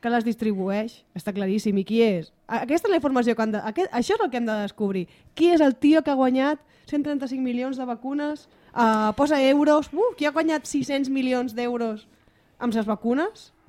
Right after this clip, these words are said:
I quina relació té amb el govern? I s-, estic convençuda que el círculo hace,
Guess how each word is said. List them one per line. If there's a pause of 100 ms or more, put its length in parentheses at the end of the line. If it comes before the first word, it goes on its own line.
(280)
I
quina
relació
té
amb
el
govern? (100)
I
s-,
estic
convençuda
que (340)
el
círculo
hace,